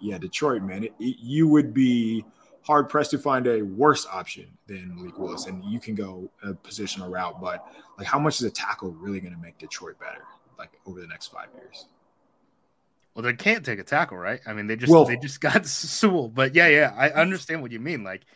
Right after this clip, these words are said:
Speaker 2: you're in a position where ju-, ju-, you're looking at the future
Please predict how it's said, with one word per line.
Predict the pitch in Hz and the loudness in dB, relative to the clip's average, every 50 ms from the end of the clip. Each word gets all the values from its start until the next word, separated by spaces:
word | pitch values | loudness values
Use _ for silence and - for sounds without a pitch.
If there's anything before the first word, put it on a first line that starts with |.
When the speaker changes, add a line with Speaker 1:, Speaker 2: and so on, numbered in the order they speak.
| _ _ _ _ _ _ _ _ _ _ | _ _ _ _ _ _ _ _ _ _
Speaker 2:
you're | 131 156 196 214 196 | 4 6 8 8 8
in | 180 | 6
a | 151 | 2
position | 135 151 143 139 139 135 135 127 113 | -2 -6 -6 -4 -6 -6 -6 -8 -8
where | 110 110 104 98 95 85 _ _ _ _ - | -6 -6 -6 -6 -8 -12 _ _ _ _ -20
ju-, | 127 - 151 143 123 101 - | -16 -14 -14 -14 -16 -16 -16
ju-, | 135 147 - _ _ - | -16 -16 -16 _ _ -10
you're | 127 139 143 | -6 -4 -4
looking | 135 151 185 - 214 | -4 -4 -2 -2 -2
at | 131 - | -2 -4
the | - - | -8 -12
future | - - 131 131 - - 73 - | -8 -6 -6 -6 -8 -12 -20 -20